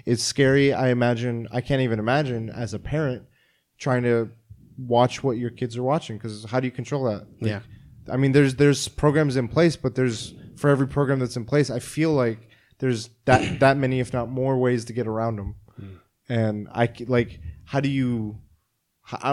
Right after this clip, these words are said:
Speaker 1: I, I'm very curious about that. Like, if, if, if anyone knows anyone, um, that is a parent, or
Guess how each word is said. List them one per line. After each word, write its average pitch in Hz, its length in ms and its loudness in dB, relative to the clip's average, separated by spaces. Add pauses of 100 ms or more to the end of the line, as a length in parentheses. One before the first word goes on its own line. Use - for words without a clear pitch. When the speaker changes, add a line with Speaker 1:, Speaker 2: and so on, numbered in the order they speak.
(140)
Speaker 1:
I, 151 340 6
I'm 147 100 2
very 135 200 4
curious 110 360 -2
about 101 220 -6
that. 98 180 -12
Like, 101 180 -14 (440)
if, - 200 -20
if, 113 220 -12
if 107 280 -6
anyone 113 380 -2
knows 104 220 -4
anyone, 101 480 -6 (280)
um, 98 380 -10
that 98 300 -8
is 117 180 -4
a 107 60 -4
parent, 107 400 -4
or 104 280 -8